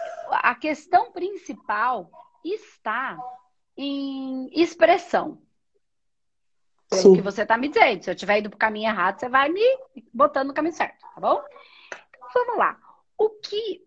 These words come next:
Speaker 1: mas antes de você saber a liberdade,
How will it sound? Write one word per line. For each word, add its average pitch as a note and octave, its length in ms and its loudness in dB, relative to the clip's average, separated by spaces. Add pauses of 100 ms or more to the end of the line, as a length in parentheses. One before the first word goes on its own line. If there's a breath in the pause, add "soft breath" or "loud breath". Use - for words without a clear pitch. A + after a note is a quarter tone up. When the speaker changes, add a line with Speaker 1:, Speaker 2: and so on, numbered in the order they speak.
Speaker 1:
mas D#4 240 -2
antes D#4 760 -4
de A3 100 -6
você G#3 340 -4
saber G3 540 -2 (260)
a G3 100 6
liberdade, F#3+ 840 -2